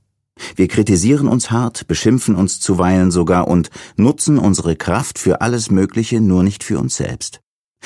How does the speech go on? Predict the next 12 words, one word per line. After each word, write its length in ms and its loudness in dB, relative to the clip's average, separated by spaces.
Doch 160 0
indem 340 2
wir 100 2
das 240 -2
erkennen, 680 -2
können 360 2
wir 100 0
beginnen, 560 2
anders 400 2
mit 160 -2
uns 160 -2
umzugehen. 680 -6